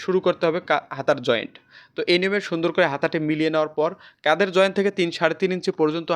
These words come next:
হাতার কাপড়টি লুজ রাখতে হবে এবং বডির কাপড়টি টান রাখতে হবে এবং আরমোলের নিচের ঘেরের দিকে গিয়ে হাতার কাপড়টি টান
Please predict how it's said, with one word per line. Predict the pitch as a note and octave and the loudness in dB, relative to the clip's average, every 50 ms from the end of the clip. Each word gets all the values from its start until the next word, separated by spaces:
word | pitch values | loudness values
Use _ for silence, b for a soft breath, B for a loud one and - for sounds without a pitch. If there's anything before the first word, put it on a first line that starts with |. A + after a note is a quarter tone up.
| C#3 | -2
হাতার | B2+ B2+ - - C#3 C#3 C3+ - | -4 -4 0 0 0 0 0 0
কাপড়টি | C#3+ C#3 D#3+ E3 - - D#3+ D3+ C#3+ | 0 0 0 -4 -6 -6 -6 -4 -2
লুজ | C#3+ D3+ D3+ D3+ F3 | -2 -2 -2 -2 -2
রাখতে | E3+ - - F3 | -2 -2 0 -2
হবে | E3 D#3+ F3 - D#3 | -2 0 -2 -2 -4
এবং | C#3+ C#3 C3+ | -4 -2 0
বডির | B2 C3+ C#3+ D3 D3+ D3+ | 0 0 0 0 -2 0
কাপড়টি | D#3 D3 C#3+ D#3 - - D3+ D3 - | 0 -2 -2 -2 -6 -8 -8 -6 -4
টান | C#3+ B2+ A#2 A2 | -2 -2 -2 -4
রাখতে | B2 - _ - B2 | -6 -10 _ -16 -16
হবে | B2 B2+ - _ B B B B B B | -14 -14 -16 _ B B B B B B
এবং | C3+ C#3 D#3+ D#3 - D#3 | -2 -2 -2 0 2 2
আরমোলের | D3+ D#3 E3+ F#3 G3+ G#3 F#3+ | 2 2 2 0 -2 -2 -2
নিচের | E3+ E3+ - G3 E3+ D3 C3 | -4 -4 -2 -4 -4 -4 -2
ঘেরের | A#2+ C3 D#3 E3+ D#3 | 0 0 0 0 0
দিকে | F3+ F3+ F#3 F3 | -4 -4 -4 -4
গিয়ে | D#3+ E3 D#3+ D#3+ E3+ B B B B B B B | -4 -4 -4 -4 -6 B B B B B B B
হাতার | A2+ A#2 - E3+ E3+ E3+ | -8 -4 -2 -2 0 0
কাপড়টি | G3 F#3+ G3 F3 G3 F#3 | 0 0 0 0 0 0
টান | F#3+ - D#3+ E3 | 2 2 2 2